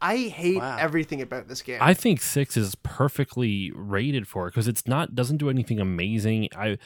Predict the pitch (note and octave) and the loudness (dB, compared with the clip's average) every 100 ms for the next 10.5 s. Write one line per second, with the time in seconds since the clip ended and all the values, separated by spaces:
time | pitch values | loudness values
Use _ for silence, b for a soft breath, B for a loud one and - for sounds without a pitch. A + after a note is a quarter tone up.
0 | B B C3+ D3+ D#3+ D3 B2+ B2+ A#2+ A#2+ | B B 0 2 2 4 4 4 2 0
1 | G#2 F#2 - F2+ F2+ F#2+ G#2 G2+ G#2 G#2 | -2 -4 -6 -4 -2 -2 -4 -4 -2 0
2 | G#2+ G#2+ - - - _ A#2 A#2 A#2+ A#2 | -2 -4 -6 -16 -20 _ -8 -6 -2 -2
3 | A2+ A#2 A#2 D3 C3 B2 G#2+ B2 A#2 G#2 | -2 -2 0 2 2 0 0 -2 -2 -2
4 | G2 - - G#2+ G#2+ F#2 F#2+ - A2+ A2 | -4 -6 -4 -2 -2 -4 -6 -4 -2 -2
5 | A#2+ A#2 - G#2+ - G#2 - A2 G#2 G2 | -2 -4 -6 -12 -10 -12 -4 -2 -2 -4
6 | B B B B - G2+ A#2+ A#2 G#2 G2 | B B B B 0 4 4 2 0 2
7 | G#2 A#2+ A2+ A2 A2 G2+ G2 - - F#2 | 2 2 0 -2 0 2 0 -4 -2 0
8 | G#2 A2 G#2+ A2 - G#2 F#2+ F#2 - G2 | 0 0 0 -2 -4 -6 -6 -8 -6 -4
9 | F#2 G2 - G#2 G#2+ A2 - G2 F2+ - | -2 -4 -2 -2 -2 -4 -6 -6 -4 -4
10 | - F2+ F#2+ A#2 B2 | -4 -4 -2 -2 -4